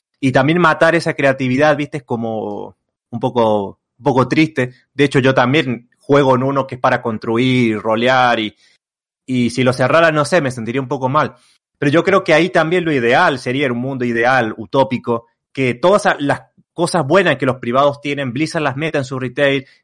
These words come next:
que no sé, que meta el Game Pass o algo así, que toda la gente, todos podamos estar en un mismo lado. Porque ahora mismo la cantidad de servidores privados que hay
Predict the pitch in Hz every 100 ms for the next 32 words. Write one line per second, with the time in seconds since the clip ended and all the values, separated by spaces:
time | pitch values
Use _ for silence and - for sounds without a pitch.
0 | _ 135 131 131 147 131 113 98 123 139
1 | 131 127 117 147 131 139 139 - 135 139
2 | 135 160 131 - 156 143 151 147 143 -
3 | 170 175 156 147 143 151 131 127 143 131
4 | 107 120 104 - _ _ - 123 135 165
5 | 170 165 170 165 139 135 127 120 - 120
6 | 131 170 156 127 135 135 127 131 127 127
7 | 131